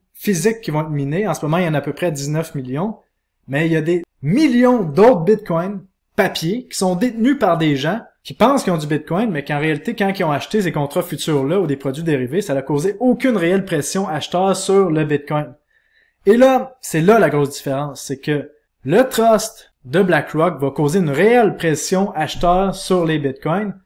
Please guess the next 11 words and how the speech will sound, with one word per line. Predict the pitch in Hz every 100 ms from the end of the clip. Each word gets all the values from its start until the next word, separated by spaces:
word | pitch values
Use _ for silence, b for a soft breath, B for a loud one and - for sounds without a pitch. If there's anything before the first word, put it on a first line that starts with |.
| _ _ 151
Et |
sérieusement, | 147 220 214 190 160 214
ça | 175
va | 151
aller | 151 151
vite. | 143 208 - - -
La | 139
fenêtre | - 185 202
d'opportunité, | 185 175 180 170 180 175 220 233 226 -
c'est | - 143
maintenant. | 160 175 180 180